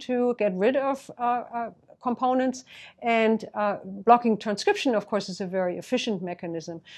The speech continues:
So these are the two ways of how, um, the germ cells counteract, uh, somatic signals. And,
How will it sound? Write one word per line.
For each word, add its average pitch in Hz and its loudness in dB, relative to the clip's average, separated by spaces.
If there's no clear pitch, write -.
So - 2
these 262 8
are 233 6
the 220 2
two 339 6
ways 233 4
of 196 -2
how, 226 6
um, 196 -6
the 202 0
germ 220 4
cells 190 -2
counteract, 226 2
uh, 190 -4
somatic 196 0
signals. 180 -4
And, 208 2